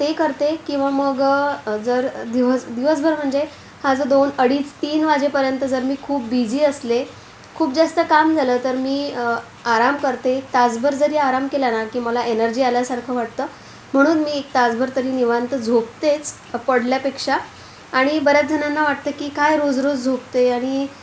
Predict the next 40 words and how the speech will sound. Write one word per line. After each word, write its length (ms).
कशाचा 320
एवढा 200
आराम 320
करायचा, 380
पण 200
आपल्याला 380
माहिती 300
असतं 240
की 120
आपली 320
एनर्जी 360
लेवल 260
किती 400
आहे 320
आणि, 320
अ, 360
आराम 300
केल्याने 360
पुढे 260
आपल्याला 400
काम 300
करायला 320
नवीन 280
एनर्जी 500
मिळते 380
का. 160
म्हणून 260
आता 140
घरातलेच 640
म्हणतात 380
कधी 240
कधी, 220
पण, 220
अ, 380
ठीक 200
आहे, 100
आपण 520
एवढं 280
सगळं 300
करतो 280